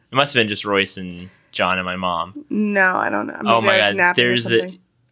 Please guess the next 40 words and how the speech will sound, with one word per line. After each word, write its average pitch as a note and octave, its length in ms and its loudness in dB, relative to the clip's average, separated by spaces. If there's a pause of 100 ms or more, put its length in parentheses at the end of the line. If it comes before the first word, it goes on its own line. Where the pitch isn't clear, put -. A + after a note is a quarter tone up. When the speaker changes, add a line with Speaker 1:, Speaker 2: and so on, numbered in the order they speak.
(200)
Speaker 1:
there B2 200 4
is A2+ 160 4
a G#2+ 240 4
Mystery A#2 280 0
Science A#2 260 0
Theater, A2+ 220 4
the A#2+ 120 -2
new D3 260 4
Mystery A#2 320 2
Science F#2+ 300 -2
Theater F#2 280 -10
three F#2+ 220 -10
thousand, A#3 320 0
Speaker 2:
Mm-hmm. G#3 80 -4
Speaker 1:
the - 80 -6
first - 260 2
season. F#2+ 340 -4 (300)
I A#2 80 0
can't C3+ 180 0
remember B2 200 2
the A2 80 0
name A2 180 2
of G#2+ 120 4
it, F#2+ 100 -4
but G#2 100 0
it's G2+ 120 -4
<laughs> - 20 -16
basically C3+ 840 -2 (400)
about A2 240 0
Bigfoot, B2 420 2 (220)
and A#2+ 120 2
it's, A2+ 280 0
like, G#2+ 240 0
the A2 100 -4
nastiest G2 460 0
looking, G#2 260 -8
like, F2+ 300 -6 (360)
crappy G#2 380 0
Bigfoot G2 360 -4
ever. G2+ 500 -4